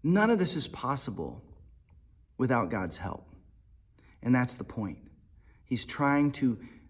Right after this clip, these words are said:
remind us this new way of living in the kingdom is dependent on our willingness to have a humble heart and ask for God's help. Sermon on the Mount also changed the world. Gandhi and Doctor King actually applied the principles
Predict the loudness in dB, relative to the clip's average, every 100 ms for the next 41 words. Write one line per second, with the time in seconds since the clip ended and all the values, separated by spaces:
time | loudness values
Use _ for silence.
0 | -2 4 6 8 6 6 4 4 2 -4
1 | -8 -8 -6 -4 0 4 6 6 6 4
2 | 2 2 2 2 0 0 2 2 0 -2
3 | -4 -8 0 2 2 -2 -4 -2 0 2
4 | 2 0 2 2 4 4 2 -4 -8 -4
5 | -2 -2 -2 -6 -6 0 2 2 0 -2
6 | -2 -2 -8 -20 -20 -20 -20 -20 -10 -4
7 | -2 -2 -4 -10 -8 -6 -8 -10 -12 -14
8 | -18 -20 _ _ _ -20 -14 0 4 8
9 | 8 10 8 6 2 0 -2 2 2 2
10 | 0 0 0 0 -6 -18 -20 -10 2 6
11 | 6 4 0 -2 0 0 -2 -8 0 2
12 | 2 0 -6 -16 -6 2 2 2 0 0
13 | 0 -4 -4 -4 -4 0 2 2 0 -2
14 | -2 -2 -2 -6 -6 -8 -12